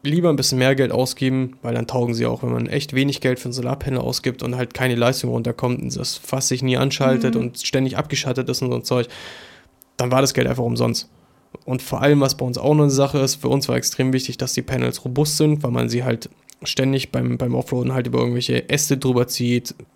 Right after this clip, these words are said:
Speaker 1: sie irgendwelchen
Speaker 2: Mhm.
Speaker 1: Hagel ausgesetzt sind,
Speaker 2: Und sie
Speaker 1: ständig
Speaker 2: sind
Speaker 1: irgendwas
Speaker 2: halt
Speaker 1: Zeug.
Speaker 2: dreihundertfünfundsechzig Tage im Jahr draußen, ne?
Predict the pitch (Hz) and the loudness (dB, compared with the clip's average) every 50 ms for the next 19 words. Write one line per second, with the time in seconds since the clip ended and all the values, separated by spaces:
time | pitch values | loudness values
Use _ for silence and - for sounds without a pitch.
0 | _ - 143 135 131 131 123 120 123 131 131 131 131 127 - 135 131 143 143 139 | _ -12 -6 -2 -2 0 0 0 0 0 0 0 0 0 2 2 4 4 4 4
1 | 131 123 131 135 135 - - 127 120 123 123 123 - - - - 127 123 123 120 | 4 4 2 0 -2 -2 -2 -2 0 0 -2 -2 -2 -4 -2 -2 -2 -2 -2 -4
2 | 120 - - - - _ _ _ _ _ _ - - 262 - 277 - 262 269 - | -6 -8 -14 -20 -20 _ _ _ _ _ _ -2 0 2 4 4 4 4 2 2
3 | - 233 226 226 - - - 123 - 240 254 262 240 - - 254 254 254 240 247 | 2 2 2 0 2 2 2 2 2 2 0 -2 -2 -4 -4 -4 -2 -2 -2 -2
4 | 247 240 - 277 254 - - - 254 240 240 254 262 277 269 254 254 254 262 262 | -4 -6 -6 -10 -10 -10 -10 -8 -6 -4 -4 -4 -4 -4 -4 -4 -6 -6 -6 -4
5 | 247 320 339 311 - - 196 196 202 240 | -4 -4 -4 -6 -6 -6 -4 -4 -4 -4